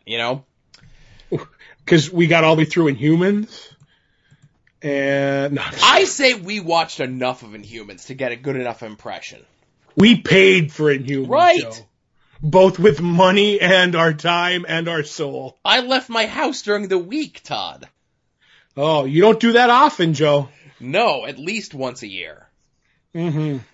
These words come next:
Speaker 1: Uh, but, so, as I'm looking at the, the press release with this, I guess C W is expanding what nights they're gonna have original programming on, Saturday night
Speaker 2: Mm-hmm.
Speaker 1: being the only night they're not gonna.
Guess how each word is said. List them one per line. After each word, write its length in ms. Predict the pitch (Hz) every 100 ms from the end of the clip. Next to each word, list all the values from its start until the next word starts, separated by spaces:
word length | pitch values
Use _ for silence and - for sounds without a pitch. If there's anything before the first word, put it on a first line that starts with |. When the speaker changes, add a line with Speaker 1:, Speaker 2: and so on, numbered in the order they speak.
| _
Speaker 1:
Uh, 200 | 156 165
but, 260 | 147 170 -
so, 200 | - 214
as 200 | 202 190
I'm 100 | 196
looking 280 | 247 226 208
at 100 | 196
the, 280 | 165 139 135
the 100 | 139
press 320 | 240 247 214
release 280 | 156 131 131
with 100 | 117
this, 100 | 110
I 20 |
guess 220 | 143 -
C 280 | - - 180
W 320 | 170 160 156
is 100 | 139
expanding 880 | 139 - - 151 151 143 143 135 123
what 220 | 131 135 135
nights 300 | 131 135 -
they're 140 | 131
gonna 120 | 131
have 160 | 131 123
original 380 | 120 123 123 117
programming 580 | 120 120 123 143 139
on, 260 | 143 147 151
Saturday 500 | - - 135 131 131
night 100 | 135
Speaker 2:
Mm-hmm. 100 | 147
Speaker 1:
being 220 | 127 120
the 160 | 117 107
only 220 | 123 127
night 200 | 123 -
they're 120 | 123
not 260 | 120 120 117
gonna. 340 | 120 135 170